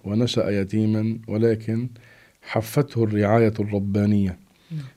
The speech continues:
Speaker 1: وجعله الله تعالى خيرة خلقه، وجعله الله تعالى قدوة للعالمين عليه الصلاة والسلام. ظهرت الآيات العديدة والعلامات الكثيرة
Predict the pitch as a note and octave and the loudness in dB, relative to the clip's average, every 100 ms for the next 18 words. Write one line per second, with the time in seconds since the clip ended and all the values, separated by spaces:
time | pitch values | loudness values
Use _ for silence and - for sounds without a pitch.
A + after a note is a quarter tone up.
0 | _ G#2+ G#2 A2 A#2+ A2+ G#2+ G#2+ A2+ G#2+ | _ -4 4 6 6 4 2 2 4 2
1 | G2 G#2 G2 A2 G#2+ G#2 - A#2+ A2 G#2+ | -2 -4 -2 0 0 -2 -2 -2 -2 -4
2 | G2 A#2 A2 A2 G2+ G2 G#2+ A#2 - G2+ | -4 0 0 0 -2 0 -2 -4 -6 -4
3 | G2+ A2 B2+ A2 G#2+ G#2+ A#2 A2 G2+ G2+ | 0 2 2 2 2 2 2 2 0 -2
4 | G2+ A#2 A2+ A2 A#2+ B2 A2+ G#2+ A2 A2 | 0 0 0 -2 -2 0 2 2 2 0
5 | G#2+ G2+ F#2 G2+ G2+ G#2 G2 F#2+ - - | 2 0 0 0 2 2 0 -4 -16 -10
6 | D#2+ G2+ G#2+ G2 F#2 - F#2+ G2+ F#2+ F#2 | -2 2 4 2 -2 -4 -2 -2 -2 -6
7 | F2+ - E2+ E2+ - _ _ - B2+ B2+ | -8 -8 -8 -10 -16 _ _ 2 6 6
8 | A#2+ G2+ - - - - - G2 F#2+ G#2 | 6 4 0 -18 -20 -20 -20 -12 -8 0
9 | G#2+ A#2 A2+ F#2+ F2+ F#2 A2 G#2 F2+ F2+ | 6 6 4 0 0 2 4 4 0 0
10 | E2 G2+ G2 G#2 A2+ A2 A2+ - - - | -2 0 2 4 4 2 -4 -18 -20 -16
11 | F2+ - F#2 - A2+ F#2 | -10 -6 -4 2 4 2